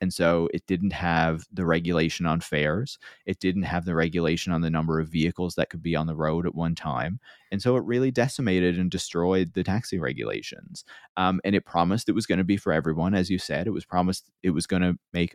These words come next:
all of these, like, big improvements to the city, to how people got around. And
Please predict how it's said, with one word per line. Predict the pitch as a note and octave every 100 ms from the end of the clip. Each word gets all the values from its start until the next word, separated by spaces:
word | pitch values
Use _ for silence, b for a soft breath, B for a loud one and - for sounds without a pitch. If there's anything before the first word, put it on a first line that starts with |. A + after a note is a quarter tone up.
| -
all | F2 G2
of | F#2
these, | F#2+ F#2 F2+ -
like, | D#2 D#2+ _ _
big | F#2+ F2+ D#2
improvements | F#2+ F2+ G2+ G#2+ - D2 F#2+ - - B -
to | - F#2 F2+ F2+
the | F2
city, | - D#2 D#2 G#2
to | F#2+
how | E2+ E2
people | F2 E2 E2+
got | D2+
around. | D2 G2 A2 D#2+ E2+ - B B _
And | G#2+ A2+